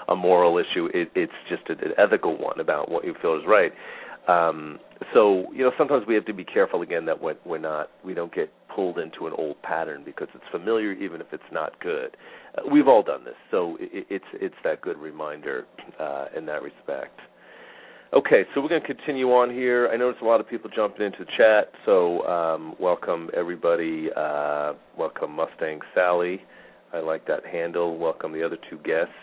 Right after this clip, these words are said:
and anyone else who may be listening live. Uh, another ten minutes or so, I'm gonna open up the phone lines here. If you guys got questions, you're welcome to, uh,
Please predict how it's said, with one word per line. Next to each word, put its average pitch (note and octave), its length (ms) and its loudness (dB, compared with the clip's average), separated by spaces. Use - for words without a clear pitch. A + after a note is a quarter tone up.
and E2 140 -6
anyone E2 200 -6
else D#2+ 160 -4
who D#2+ 80 -10
may D#2 100 -4
be D#2 100 -8
listening D2 420 -8
live. G2 380 2
Uh, D#2 320 0
another D#2+ 380 -4
ten E2 140 -2
minutes E2+ 240 -6
or - 100 -16
so, F2+ 60 0
I'm E2+ 120 -2
gonna D#2+ 160 -6
open E2 280 -6
up - 80 -10
the - 160 -16
phone G2 240 0
lines F2+ 240 0
here. F#2+ 160 -2
If E2+ 100 -6
you E2 60 -12
guys D#2+ 260 0
got - 180 -4
questions, F#2+ 500 0
you're D#2+ 100 -10
welcome D#2 400 -2
to, E2 320 -6
uh, D2+ 160 -2